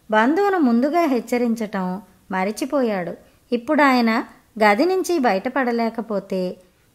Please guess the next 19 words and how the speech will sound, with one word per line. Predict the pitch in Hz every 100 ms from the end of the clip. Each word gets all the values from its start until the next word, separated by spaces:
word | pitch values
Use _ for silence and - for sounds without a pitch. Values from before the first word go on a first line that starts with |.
| -
తలుపు | 233 339 392
బద్దలు | 285 220 269 359
కొట్టవలసి | 339 285 269 247 240 330
వస్తుంది. | 320 208 - 190 165 - _ _ -
ఎందుకైనా | 208 220 269 285 254 269 359
మంచిది, | 330 262 277 247 247 - - -
సుత్తి | - 247 247 392 339 392 - _ 226
గది | 220 240
లోపలే | 320 320 302 269
ఉన్నది | 220 180 170 220
కాబట్టి | 247 254 247 247 392 - _ _ 254
ముందుగా | 311 359 403 392
ఆయన్ని | 330 285 254
హెచ్చరిద్దాం | 220 196 - 262 269 208 190 - _ _ -
అన్నాడు | 247 269 254 233
వీరభద్రం. | 359 277 214 214 190 170 160 _ _ _ -
"తలుపు | 202 214 320
గడియ | 381 302 240 339
రాకపోతే | 320 269 262 247 233 233 220 214